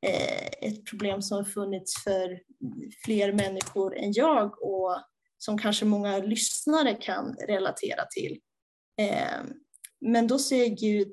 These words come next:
det här är då i Andra Mosebok, fjärde kapitlet, eh, vers tio.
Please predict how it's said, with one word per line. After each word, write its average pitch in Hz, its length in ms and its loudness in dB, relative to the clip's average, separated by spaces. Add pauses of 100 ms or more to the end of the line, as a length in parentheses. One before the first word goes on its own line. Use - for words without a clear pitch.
(140)
det 233 80 2
här 214 200 4
är 196 100 4
då 185 180 0
i 180 320 0 (420)
Andra 202 360 0
Mosebok, 190 800 -2 (800)
fjärde 196 280 0
kapitlet, 196 760 -6 (1040)
eh, 202 240 0
vers 202 420 -2
tio. 254 640 2